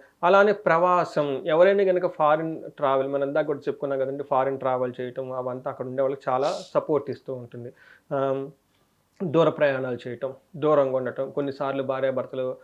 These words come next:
ఆ, వైఫ్ ఒక చోట, హస్బెండ్ ఒక చోట ఉండే అవకాశం, లేదంటే పిల్లలు ఒక చోట, వీళ్ళు ఒక చోట ఉండే అవకాశం, ఇలా ప్రవాసం ప్రవాహం, ఇది దూరంగా ఉండే అవకాశం ఎక్కువగా ఉంటుంది. అంతఃక్లేశః, లోన కొంచెం బాధపడి ఉంటు-, ఆ, ఇంటర్నల్‌గా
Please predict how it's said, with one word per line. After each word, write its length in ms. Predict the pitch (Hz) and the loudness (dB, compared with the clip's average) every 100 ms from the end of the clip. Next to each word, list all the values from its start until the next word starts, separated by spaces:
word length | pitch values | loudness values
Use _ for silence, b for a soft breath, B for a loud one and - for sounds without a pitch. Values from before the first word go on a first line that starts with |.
| b b _ | b b _
ఆ, 280 | 143 131 131 | -4 -2 0
వైఫ్ 320 | 127 135 143 | 2 4 4
ఒక 200 | 143 131 | 2 -2
చోట, 180 | 135 127 | -2 -2
హస్బెండ్ 460 | 131 123 127 135 127 | -4 -6 -4 -2 -2
ఒక 160 | 123 | -4
చోట 160 | 127 123 | -6 -8
ఉండే 160 | 127 120 | -8 -8
అవకాశం, 380 | 120 120 131 | -6 -6 -4
లేదంటే 220 | 131 131 127 | -4 -4 -4
పిల్లలు 300 | 139 135 135 | 0 0 0
ఒక 180 | 127 | -2
చోట, 160 | 131 127 | -6 -6
వీళ్ళు 200 | 135 127 | -6 -4
ఒక 140 | 127 | -4
చోట 180 | 127 120 | -6 -6
ఉండే 200 | 135 120 | -8 -6
అవకాశం, 420 | 120 113 120 151 | -8 -6 -8 -6
ఇలా 240 | 147 151 170 b b b - | -2 -2 -2 b b b 4
ప్రవాసం 480 | 147 147 139 143 - _ _ - | 6 8 4 0 -12 _ _ 4
ప్రవాహం, 460 | 143 143 120 131 | 6 8 4 -2
ఇది 140 | 165 185 | -2 0
దూరంగా 440 | 160 202 190 170 | 6 8 8 6
ఉండే 200 | 151 135 | 4 2
అవకాశం 360 | 127 131 170 170 | 0 -2 -4 -6
ఎక్కువగా 360 | - 139 127 | 0 0 2
ఉంటుంది. 360 | 123 120 175 202 - | 0 0 -2 -2 -2
అంతఃక్లేశః, 1160 | 165 185 185 214 208 - 135 123 123 113 123 127 | 0 0 0 -4 -4 -4 -2 -2 -4 -2 -2 -2
లోన 320 | 135 160 180 | 0 2 2
కొంచెం 420 | 180 156 131 175 | 0 -4 -4 -4
బాధపడి 420 | 127 123 127 123 | -2 -2 -2 -4
ఉంటు-, 360 | 127 117 107 - | -6 -8 -12 -10
ఆ, 160 | 123 120 | -8 -8
ఇంటర్నల్‌గా 640 | 131 135 143 127 127 139 | -8 -4 -2 -2 -4 -6